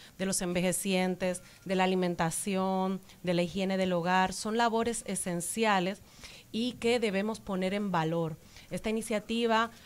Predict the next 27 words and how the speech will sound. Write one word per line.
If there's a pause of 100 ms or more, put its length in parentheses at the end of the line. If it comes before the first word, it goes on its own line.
lo
que
empuja
es
que
el
Estado (440)
pueda
tomar
más
corresponsabilidad
sobre
estas
tareas
de
cuidado (240)
y
ayudar
a,
a
una
mejor
organización
y
de
esta
manera